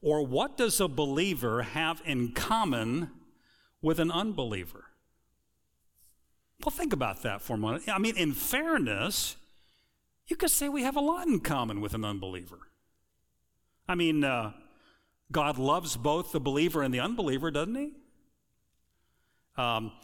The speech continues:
Jesus died again for both the believer and the unbeliever, didn't he? Yes. Both experience many of the same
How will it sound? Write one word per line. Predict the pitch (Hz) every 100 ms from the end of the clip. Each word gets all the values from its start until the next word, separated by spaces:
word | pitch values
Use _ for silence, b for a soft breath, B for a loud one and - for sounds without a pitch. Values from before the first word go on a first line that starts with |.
| -
Jesus | 120 160 190 185 170 139
died | 160 160 160
again | 147 147 180 247
for | - 156
both | 135 156 165
the | 165
believer | 147 143 185 165 156
and | 147 143
the |
unbeliever, | 143 233 214 151 165 190
didn't | 147 151 208
he? | 277 277
Yes. | 110 95 190 208 - - - _ _ _ _ B B B B B
Both | - 131 175 208 220
experience | 165 - - 202 196 180 160 160
many | 151 170 226
of | 208
the | 165
same | - 202 196 170 131